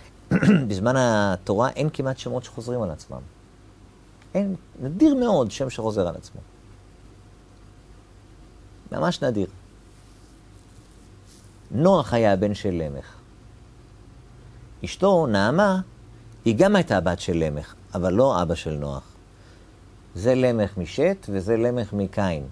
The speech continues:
היה שני למכים. נחור.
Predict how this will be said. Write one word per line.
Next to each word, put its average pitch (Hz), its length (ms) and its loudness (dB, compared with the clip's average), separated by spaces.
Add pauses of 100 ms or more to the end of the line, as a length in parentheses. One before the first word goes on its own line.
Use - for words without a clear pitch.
(400)
היה 104 180 -4
שני 113 260 -2
למכים. 87 440 -2 (4000)
נחור. 120 560 2